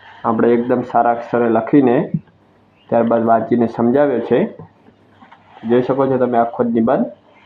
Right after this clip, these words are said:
તો મિત્રો સરસ મજાનો નિબંધ હતો વૃક્ષો આપણા મિત્રો. જો મિત્રો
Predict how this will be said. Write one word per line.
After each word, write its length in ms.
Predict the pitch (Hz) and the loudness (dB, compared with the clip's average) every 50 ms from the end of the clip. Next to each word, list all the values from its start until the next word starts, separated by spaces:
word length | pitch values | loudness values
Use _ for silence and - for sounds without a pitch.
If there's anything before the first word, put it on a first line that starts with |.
| _ _ _ - - - - _ _ | _ _ _ -20 -20 -20 -20 _ _
તો 80 | - 117 113 | -6 -4 -2
મિત્રો 240 | 117 113 127 135 135 135 135 127 - - _ - | 0 0 2 2 4 2 2 0 -4 -8 _ -8
સરસ 260 | - 120 120 135 135 - 127 | -6 -4 -2 -2 -4 -2 -2
મજાનો 320 | 123 123 127 123 123 127 123 120 117 | -2 0 0 0 0 2 0 0 0
નિબંધ 340 | 117 117 120 123 123 120 113 113 | -2 -2 -2 -2 -2 -2 -2 -4
હતો 160 | 117 - 151 135 131 - - - _ _ - - - - | -2 0 -2 -2 -2 -4 -8 -16 _ _ -12 -8 -4 -4
વૃક્ષો 260 | 120 117 - - - | -4 -4 -4 -2 0
આપણા 320 | 120 117 - 120 113 110 113 | 0 0 0 0 -2 0 0
મિત્રો. 220 | 120 120 143 143 131 135 - - - _ _ _ _ _ _ _ _ _ _ _ _ - | 0 0 0 0 0 -2 -4 -6 -12 _ _ _ _ _ _ _ _ _ _ _ _ -4
જો 100 | 139 147 160 | -2 -2 0
મિત્રો 160 | 175 165 165 | 2 2 2